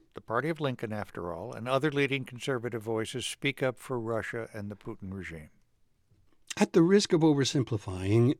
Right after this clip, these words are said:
Speaker 2: the most obvious explanation is the one that applies to so many other things Republican politicians have been saying or doing in the last eight years.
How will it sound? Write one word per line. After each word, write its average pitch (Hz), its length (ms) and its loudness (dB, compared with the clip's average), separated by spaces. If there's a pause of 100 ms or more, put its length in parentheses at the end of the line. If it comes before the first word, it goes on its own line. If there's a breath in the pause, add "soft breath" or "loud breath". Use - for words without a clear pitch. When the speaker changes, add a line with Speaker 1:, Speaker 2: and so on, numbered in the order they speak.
Speaker 2:
the 135 180 2
most 156 420 8
obvious 104 500 2
explanation 101 640 2
is 151 140 4
the 131 80 -2
one 120 200 6
that 120 100 4
applies 113 400 0
to - 120 -6
so 127 180 0
many 120 260 6
other 170 200 6
things - 480 -8
Republican 95 480 -4
politicians 101 800 -4
have 95 180 -8 (400 loud breath)
been 101 160 2
saying 107 440 6
or 101 120 6
doing 101 480 4 (400 loud breath)
in 117 80 2
the 110 80 6
last 110 320 4
eight 120 180 2
years. 147 440 2